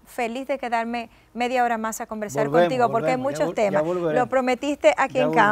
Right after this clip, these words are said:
Speaker 1: cámara,
Speaker 2: claro que
Speaker 1: queda ahí
Speaker 2: sí.
Speaker 1: grabado. Mira, Aníbal, esta pregunta la hago a todos mis invitados. Los muchachos aquí ya saben. Imagínate que Jesús está aquí en vez de mí. ¿Qué harías?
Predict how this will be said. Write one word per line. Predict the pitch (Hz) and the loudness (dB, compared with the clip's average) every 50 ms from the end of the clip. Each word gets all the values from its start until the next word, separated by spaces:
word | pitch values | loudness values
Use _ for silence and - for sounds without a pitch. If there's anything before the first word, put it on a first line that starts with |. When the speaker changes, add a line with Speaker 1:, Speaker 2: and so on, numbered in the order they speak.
| 214 | 4
Speaker 1:
cámara, | 214 214 208 208 202 185 | 2 2 4 4 4 4
Speaker 2:
claro | - 151 170 | 2 0 0
que | - 277 | 2 2
Speaker 1:
queda | 262 254 277 269 | 4 6 6 6
ahí | 262 | 6
Speaker 2:
sí. | 269 269 | 6 4
Speaker 1:
grabado. | 262 247 233 220 208 185 180 180 185 180 170 - - - - - - - - - - - - - - _ - | 4 4 4 4 2 2 2 2 0 -4 -8 -10 -20 -20 -20 -20 -20 -20 -20 -20 -20 -20 -20 -20 -20 _ -10
Mira, | 214 226 240 262 262 247 220 196 190 180 - | -6 -4 -4 -2 0 0 0 0 -2 -4 -4
Aníbal, | - 220 226 220 214 208 202 214 | -6 -6 -4 -4 -2 -2 -2 -2
esta | 240 - 294 269 | -2 -4 -4 -4
pregunta | - 285 277 277 277 277 269 262 | -2 -2 -2 -2 -4 -4 -2 -2
la | 254 247 | 0 0
hago | 262 262 | 0 0
a | 254 247 | 0 -2
todos | 247 240 240 254 254 | -2 -4 -4 -4 -6
mis | 254 240 - | -6 -8 -8
invitados. | 254 226 214 196 - - - - - 208 | -8 -6 -8 -6 -6 -6 -8 -8 -8 -10
Los | 220 208 | -10 -10
muchachos | 208 208 202 226 220 220 262 254 | -12 -10 -8 -8 -8 -8 -8 -8
aquí | 240 233 - - 247 247 240 254 - _ _ _ _ _ _ _ _ _ _ _ - - - | -8 -10 -10 -10 -10 -10 -10 -10 -12 _ _ _ _ _ _ _ _ _ _ _ -20 -20 -12
ya | 277 254 220 220 220 | -8 -6 -4 -4 -4
saben. | 208 - 220 202 196 185 185 202 208 226 - - _ _ _ _ _ _ _ - - - - | -4 -4 -2 -2 0 0 -2 -2 -6 -8 -10 -18 _ _ _ _ _ _ _ -20 -20 -16 -10
Imagínate | - 247 247 254 254 285 302 330 320 339 311 | -8 -6 -4 -4 -4 -2 -4 -4 -2 -4 -4
que | - 277 247 | -4 -4 -6
Jesús | 262 240 - - 254 - | -6 -8 -10 -10 -10 -10
está | 262 247 - - 233 | -10 -8 -6 -8 -8
aquí | 220 - - 202 190 180 - _ _ _ _ _ _ _ _ _ | -8 -8 -10 -10 -10 -10 -14 _ _ _ _ _ _ _ _ _
en | 208 202 208 | -12 -12 -8
vez | 202 208 202 | -8 -8 -8
de | 240 220 | -8 -10
mí. | 214 202 - 202 202 - _ _ _ _ _ _ _ _ _ _ _ _ _ _ _ _ _ _ _ _ _ _ _ _ _ _ _ _ _ _ _ _ _ _ | -10 -10 -10 -12 -16 -18 _ _ _ _ _ _ _ _ _ _ _ _ _ _ _ _ _ _ _ _ _ _ _ _ _ _ _ _ _ _ _ _ _ _
¿Qué | - 254 | -10 -8
harías? | 262 254 226 214 190 180 - 208 - - - | -8 -8 -8 -8 -8 -10 -12 -14 -18 -20 -20